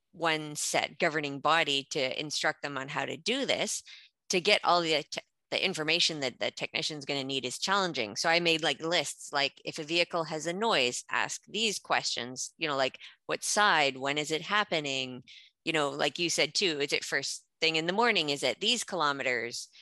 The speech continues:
Is it only when you drive on this road? Is it happening? You know, there's so many things that you need to ask, and it wastes the technician's time as well when a service advisor sends something in with incomplete information.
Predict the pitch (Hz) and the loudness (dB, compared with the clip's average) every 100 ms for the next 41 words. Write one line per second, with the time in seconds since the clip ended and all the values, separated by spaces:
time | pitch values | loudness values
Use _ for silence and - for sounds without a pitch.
0 | - - 147 156 175 185 170 160 160 160 | -8 -4 0 0 2 2 2 0 -2 -2
1 | 170 165 160 175 214 294 - 151 135 123 | 0 2 0 -2 0 -2 -2 -2 0 0
2 | 117 123 131 151 160 156 160 160 160 - | -4 -6 -4 -2 -2 0 -2 -2 -8 -12
3 | - - 269 185 160 160 285 269 226 185 | -18 2 4 4 4 2 4 4 2 0
4 | 170 196 202 127 - - - - _ 156 | 0 0 0 0 -10 -14 -14 -16 _ 2
5 | 131 - 180 180 165 - - 170 156 - | 2 2 -2 -2 0 0 2 2 0 -4
6 | 143 143 139 - - - - 156 180 190 | -6 -6 -14 -16 -20 -20 -6 -2 2 2
7 | - 170 185 - 214 220 170 - 151 139 | 2 -2 -2 -2 0 0 -2 -4 -2 -2
8 | 143 165 165 147 143 - 170 160 - 139 | -2 0 0 0 -2 -2 -2 -2 -6 -2
9 | 139 135 139 - 151 147 143 - 143 139 | 0 0 -2 -2 -4 -4 -6 -4 -2 -2
10 | 135 135 139 143 139 151 135 131 131 151 | -2 -6 -8 -10 -14 -8 -4 -4 -4 -2
11 | 226 - 104 | 0 0 -4